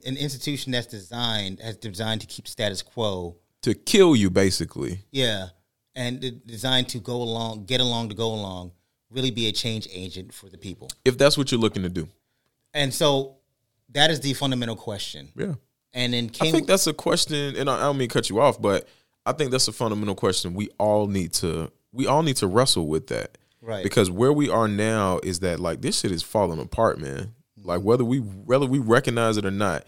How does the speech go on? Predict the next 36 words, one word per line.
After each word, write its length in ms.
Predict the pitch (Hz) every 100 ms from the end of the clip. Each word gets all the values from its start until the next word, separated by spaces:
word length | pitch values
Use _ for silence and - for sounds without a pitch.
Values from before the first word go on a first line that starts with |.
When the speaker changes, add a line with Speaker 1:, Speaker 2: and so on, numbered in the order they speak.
| _ _ _
Speaker 2:
And, 120 | 107 104
and 160 | 104 98
the 60 |
reason 360 | 95 113 151 156
I 100 | 139
mention 400 | 123 120 113 87
that 200 | 82 76
is 120 | 90
because 260 | 87 80 85
Biden 300 | 87 110 131
came 240 | 139 113
out 120 | 104 85
yesterday 360 | 117 - 95
and 100 | 92
said, 280 | - 90 82 -
"Hey, 100 | 113
man, 200 | 107 104
it's 80 | 123
about 120 | 110
to 60 | 98
be 80 | 92
a 40 |
food 260 | - 123 110
shortage." 600 | - - - - - - _ _ _ -
Speaker 1:
Yeah. 140 | 127
Speaker 2:
Basically, 360 | 143 139 - 123
he 60 | 117
was 160 | 101 - -
telling 300 | 190 175 165
Americans, 680 | 156 151 127 98 - 82 90 -
"I 120 | 101
put 280 | - 151 -
these 160 | 120 110
sanctions 400 | 120 104 104 90
on 180 | 87 90
Russia, 480 | 101 120 113 120